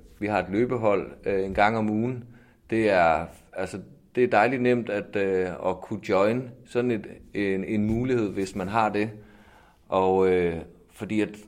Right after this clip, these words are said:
der kan man lige få skubbet lidt til hinanden. Øh, nogle uger kan det jo være, at det er en selv, der lige har brug for, at der er en kollega, der lige får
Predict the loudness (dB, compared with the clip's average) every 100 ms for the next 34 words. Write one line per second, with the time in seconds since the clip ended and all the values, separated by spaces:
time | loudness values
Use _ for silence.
0 | -4 -4 -2 -4 -2 -2 -2 0 0 -2
1 | -6 -2 0 2 4 2 2 -2 0 0
2 | -2 -2 -6 -12 -6 -2 -2 -2 -2 -2
3 | 0 2 2 0 0 0 2 2 2 0
4 | 0 2 0 0 -4 -2 -2 -2 -4 -4
5 | -4 -4 -6 -2 0 0 0 -4 -12 -2
6 | -2 -2 -6 -2 -2 0 -2 -2 -4 -4
7 | -2 -2